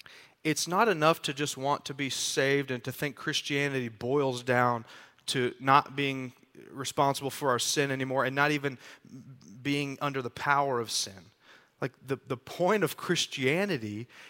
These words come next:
is for us to have a relationship with God through Christ that changes our lives forever.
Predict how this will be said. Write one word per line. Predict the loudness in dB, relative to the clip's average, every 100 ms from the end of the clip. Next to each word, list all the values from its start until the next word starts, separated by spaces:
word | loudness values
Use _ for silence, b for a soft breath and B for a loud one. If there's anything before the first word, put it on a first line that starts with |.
| B
is | -2 -2
for | -4 -2
us | 0 0 -2
to | -4
have | 0 0 0
a |
relationship | -4 -4 2 2 2 0 -4 -6 -4 0 -2 -2
with | -8 -4 -4 -4 -10
God | -2 2 2 -2
through | -8 -6 -8
Christ | -6 -6 -4 -6 -8
that | -8
changes | -8 -8 -8 -8 -8
our | -6 -6
lives | -8 -8 -6
forever. | -8 -10 -16 -18 -20